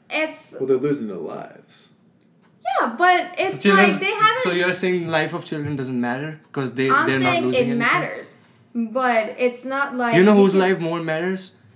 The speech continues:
Speaker 3: Children's life matter more than a fucking sixty-year-old uncle, 'cause he had
Speaker 1: Okay,
Speaker 3: already lived
Speaker 1: here's
Speaker 3: his
Speaker 1: the
Speaker 3: life.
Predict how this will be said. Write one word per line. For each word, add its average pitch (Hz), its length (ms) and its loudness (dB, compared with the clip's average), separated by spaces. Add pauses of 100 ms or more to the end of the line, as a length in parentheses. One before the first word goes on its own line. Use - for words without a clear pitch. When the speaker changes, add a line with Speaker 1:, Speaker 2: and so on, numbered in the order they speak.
(760)
Speaker 3:
Children's 185 460 2
life 151 240 -2
matter 147 240 -2
more 139 280 -2
than 135 200 -4
a 131 60 -6
fucking 135 300 -8
sixty-year-old 131 880 -4 (720)
uncle, 147 420 -2 (520)
'cause 165 200 2
he 185 100 2
had 190 220 4
Speaker 1:
Okay, - 120 6
Speaker 3:
already 165 280 2
lived 571 260 4
Speaker 1:
here's - 20 0
Speaker 3:
his - 140 6
Speaker 1:
the 139 60 2
Speaker 3:
life. 127 320 0